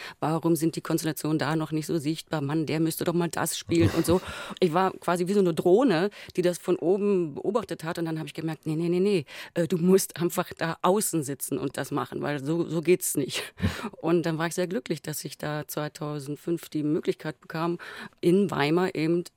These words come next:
Speaker 1: mich als Regisseurin auszuprobieren.
Speaker 2: Ja, dann Hausregisseurin auch gleich, ne?
Speaker 1: Ja,
Speaker 2: Ja.
Speaker 1: das war, äh, ein Riesengeschenk.
Speaker 2: Ja. Eine Frage noch zur Auswahl Ihrer Stoffe.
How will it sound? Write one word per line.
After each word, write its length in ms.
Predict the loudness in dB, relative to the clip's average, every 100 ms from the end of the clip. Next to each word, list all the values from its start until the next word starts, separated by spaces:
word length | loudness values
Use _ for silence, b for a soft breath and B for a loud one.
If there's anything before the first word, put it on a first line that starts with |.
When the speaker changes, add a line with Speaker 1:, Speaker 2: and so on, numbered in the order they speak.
| -4
Speaker 1:
mich 260 | -4 -4
als 160 | -6 -6
Regisseurin 540 | -4 -4 -2 -2 -2 -4
auszuprobieren. 640 | -4 -4 -8 -6 -2 -2
Speaker 2:
Ja, 60 | -4 -8 -6
dann 180 | -2 0
Hausregisseurin 760 | 0 0 -4 -4 -4 -4 -4
auch 160 | -4 -6
gleich, 320 | -4 -4 -2
ne? 220 | -2 -4 -6 -8
Speaker 1:
Ja, 340 | -2 0 0 -4 -8 _ -8
Speaker 2:
Ja. 180 | -8 -8 -2
Speaker 1:
das 340 | -2 0 -4
war, 680 | -6 -6 -4 -2 -2 -2 -4 _ _ b b _
äh, 40 | -10
ein 360 | -8 -6 -4
Riesengeschenk. 560 | -2 2 2 2 0 -2 -2
Speaker 2:
Ja. 300 | -4 -4 -10 _ _ B B B B
Eine 220 | -2 0 2
Frage 240 | 2 2
noch 140 | 0
zur 160 | 0 -2
Auswahl 280 | 0 -2 -2
Ihrer 220 | 0 0
Stoffe. 520 | 0 2 4 6 4